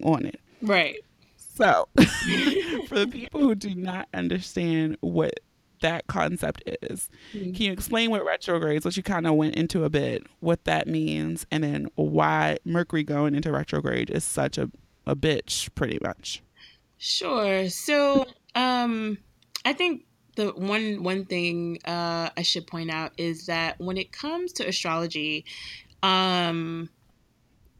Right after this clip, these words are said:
Speaker 2: it's important for people to know that the planets aren't, like, doing anything to us. You know, they're not, like,
Speaker 1: <laughs> They're not
Speaker 2: <laughs> you know,
Speaker 1: pushing
Speaker 2: like,
Speaker 1: us down the steps. <laughs>
Speaker 2: Right. <laughs> They're not, like, physically, like, you know,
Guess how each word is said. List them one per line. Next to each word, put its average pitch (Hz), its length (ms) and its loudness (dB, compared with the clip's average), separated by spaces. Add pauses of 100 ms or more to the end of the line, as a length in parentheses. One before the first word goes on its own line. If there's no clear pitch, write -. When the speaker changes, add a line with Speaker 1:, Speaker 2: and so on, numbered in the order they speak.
(140)
Speaker 2:
it's 240 160 0
important 269 480 -2
for 233 120 -4
people 202 300 -6
to 190 100 -2
know 170 480 0
that 170 200 -6
the 175 80 -6
planets 208 600 -6
aren't, 175 280 -4
like, 165 340 -4 (640)
doing 214 680 2
anything 220 460 -2
to - 160 -6
us. 208 260 -4
You 190 80 -2
know, 180 120 2
they're 175 160 0
not, 185 300 0
like, 175 400 -4 (540)
Speaker 1:
<laughs> - 140 -6
They're 202 280 8
not 185 280 2
Speaker 2:
<laughs> - 80 -20
you 269 320 2
know, 247 80 8
Speaker 1:
pushing 202 160 4
Speaker 2:
like, 180 80 2
Speaker 1:
us - 60 -6
down 185 220 4
the 196 80 2
steps. - 540 -2
<laughs> 349 60 10 (120)
Speaker 2:
Right. 339 960 2 (200)
<laughs> - 180 -14
They're 254 140 6
not, 285 320 4
like, 226 320 0
physically, 214 840 0
like, 170 420 -2
you 202 80 0
know, 160 360 -2